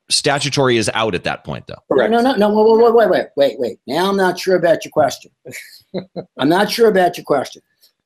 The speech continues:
Speaker 3: If Jack takes a photograph and he licenses it for use by Kids R Us,
Speaker 1: Okay.
Speaker 3: and Kids R Us pays his fee, and Kids R Us uses it in the way that Jack and Kids R Us have agreed to,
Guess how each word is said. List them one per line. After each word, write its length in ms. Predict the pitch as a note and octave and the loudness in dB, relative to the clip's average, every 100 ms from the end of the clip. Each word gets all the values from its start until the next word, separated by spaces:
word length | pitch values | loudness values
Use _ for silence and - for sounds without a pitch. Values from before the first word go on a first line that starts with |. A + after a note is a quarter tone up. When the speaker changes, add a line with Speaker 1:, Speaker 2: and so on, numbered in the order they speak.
| _ | _
Speaker 3:
If 240 | F3 E3 D#3+ | 0 0 2
Jack 340 | F3 F#3+ G3+ | 0 0 0
takes 220 | G3+ G3 E3 | -2 -2 -6
a 40 | |
photograph 720 | - F#3 F#3+ C#3+ A#2+ A#2 A#2+ - _ _ _ _ _ _ - | 0 2 2 -2 -4 -4 -10 -18 _ _ _ _ _ _ -10
and 160 | D#3+ D3+ | -6 -2
he 200 | D3+ D#3+ | 0 0
licenses 800 | D3 D3+ F3 F#3 F3+ - C3+ C#3 | 2 2 2 0 -2 -4 -4 -2
it 280 | B2 A#2+ _ _ _ _ | -2 -4 _ _ _ _
for 80 | - | -4
use 460 | D3 D3+ F3+ F3 - | 0 4 4 2 -2
by 200 | D3 C3 | -2 -2
Kids 320 | - D#3+ D#3 | 0 -2 0
R 180 | G3 D3 | 2 2
Us, 420 | G#2 A3 - - _ _ _ - | 0 -6 -14 -20 _ _ _ -6
Speaker 1:
Okay. 220 | D2+ F2+ A#2+ - | -4 -4 -8 -18
Speaker 3:
and 140 | B2+ - | -8 -2
Kids 200 | D#3 G3+ | 0 2
R 140 | G3 | 4
Us 200 | E3 D#3+ | 2 0
pays 340 | - C#3+ D#3 D3+ | -2 0 0 0
his 260 | G#3+ G#3+ | -2 -2
fee, 440 | - F3+ A#2 G#2+ D3 _ _ _ _ _ _ | 0 0 0 -4 -12 _ _ _ _ _ _
and 140 | B2 A2+ | -14 -4
Kids 240 | D#3+ E3 | -2 2
R 140 | G#3 F3 | 2 4
Us 260 | D#3 D3 - | 2 0 -10
uses 560 | C3 C#3+ E3+ F3+ G3 F#3+ | -2 4 4 4 0 2
it 180 | G#3+ G#3+ | 2 2
in 120 | D#3+ | 0
the 80 | D3 | 0
way 400 | C#3+ D3+ F3 F#3 | 2 2 4 2
that 200 | D#3 A2+ | 0 -4
Jack 380 | - D3 E3+ F3 | -2 0 0 -2
and 100 | F3+ | -4
Kids 260 | - F3 E3+ | -2 -4 0
R 140 | E3 | 0
Us 180 | D3+ C#3 | 0 -2
have 120 | D3 | -4
agreed 480 | C#3+ D3+ F3+ A3+ G#3 | -6 -2 -2 -2 -6
to, 360 | C#3 A#2 A2 | -6 -8 -12